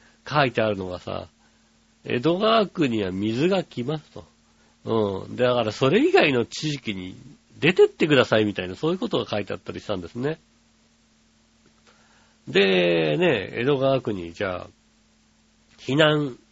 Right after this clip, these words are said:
指示だか、避難なんたらが出た時に、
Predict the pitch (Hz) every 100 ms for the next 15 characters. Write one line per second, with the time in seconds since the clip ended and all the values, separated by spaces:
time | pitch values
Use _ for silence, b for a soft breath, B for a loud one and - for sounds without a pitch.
0 | _ _ _ _ _ _ _ - - 180
1 | 156 110 85 - - - - 156 156 160
2 | 156 156 135 110 98 90 95 110 90 87
3 | 87 87